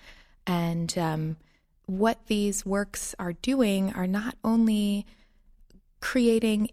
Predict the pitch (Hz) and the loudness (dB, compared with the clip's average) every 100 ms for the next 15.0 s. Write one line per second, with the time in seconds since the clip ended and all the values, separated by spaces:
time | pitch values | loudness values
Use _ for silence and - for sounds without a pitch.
0 | - 233 - 226 - 208 208 190 180 - | 0 0 2 -4 0 0 2 0 0 -2
1 | 160 170 - 233 240 262 - - - 190 | -2 -2 -2 0 0 0 -6 -12 -6 0
2 | 190 190 190 185 190 - - - 185 175 | 2 2 0 0 -2 -8 -12 -8 -4 -2
3 | 175 175 185 180 175 170 156 - 175 185 | -4 -4 -4 -4 -4 -4 -6 -6 -4 -2
4 | 214 185 185 170 170 165 170 170 170 170 | -2 -2 -2 -2 -4 -4 -4 -2 -2 -2
5 | 175 - 170 160 - 170 160 160 190 233 | -4 -4 -6 -6 -6 -6 -6 -6 -8 -12
6 | _ - - - 202 185 175 175 175 165 | _ -20 -16 -4 0 2 0 -2 -4 -2
7 | 180 165 165 - 160 160 185 - 190 202 | -4 -4 -4 -4 -4 -4 -4 -6 -6 -4
8 | 202 - - - - - - - 208 - | -6 -8 -14 -14 -20 -20 -20 -6 -4 -2
9 | 240 - 214 190 185 185 _ _ _ - | -2 -2 -2 -2 -4 -8 _ _ _ -6
10 | 180 170 175 - - - 226 214 214 - | -4 -4 -8 -12 -12 0 2 2 -2 -6
11 | - 185 185 185 185 175 175 175 - 185 | -2 -2 0 0 0 -2 -4 -6 -6 -4
12 | 180 170 - 240 262 240 202 185 - 185 | -4 -6 -2 0 2 2 2 0 -2 -4
13 | - - 170 170 175 170 - - - - | -6 -8 -6 -6 -8 -10 -14 -20 -20 -20
14 | _ - 196 175 165 165 165 165 170 | _ -6 -4 -2 -2 -4 -6 -6 -8